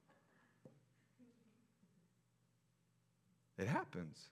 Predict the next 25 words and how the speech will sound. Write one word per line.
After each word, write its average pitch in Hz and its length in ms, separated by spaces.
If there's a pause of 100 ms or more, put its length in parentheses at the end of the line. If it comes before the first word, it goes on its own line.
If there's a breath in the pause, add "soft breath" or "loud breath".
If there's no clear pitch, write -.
(1040)
In 113 60
fact, 156 260 (120)
if, 143 220
if 139 160
we 165 100
were 175 100
to 156 80
just 143 300 (220)
think 220 160
about, 135 200
let's 170 120
pause 196 320
and 196 100
think 226 160
about 92 220
it - 80
for 90 80
a 87 40
moment. 85 280
I 120 80
want 160 200
you 175 60
to 170 80
think 208 320
about 143 380